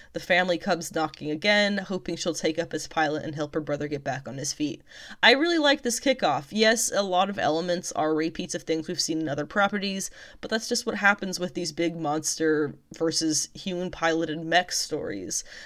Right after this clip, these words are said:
I can't hate on it because I'm too much of a sucker for big monster stories, so this is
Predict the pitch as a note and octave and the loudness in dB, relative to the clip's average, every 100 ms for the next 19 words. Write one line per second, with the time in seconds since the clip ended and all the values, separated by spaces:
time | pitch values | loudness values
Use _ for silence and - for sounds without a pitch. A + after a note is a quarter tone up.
0 | - - - - - A3+ A3 A3 A3 A#3 | -8 -4 -2 -2 0 2 4 4 2 0
1 | A3+ - - G#3 - G3+ G3 F#3+ G3 - | -2 -6 -8 -6 0 0 2 0 0 -2
2 | A#3 G#3 G3 F3+ F3 E3+ D#3+ E3+ E3+ E3 | -2 0 -2 -2 0 0 -2 -2 -2 -2
3 | D#3+ D#3+ E3 D3+ - F#3+ - G#3 G#3 G#3+ | -2 -2 -2 -2 -4 -4 -4 -2 -2 -2
4 | G#3 - - - - - - G#3+ G3 F#3 | -4 -6 -10 -18 -14 -4 2 4 4 2
5 | F3+ A3+ B3 - - F#3 E3 | 2 4 4 2 -2 -2 -4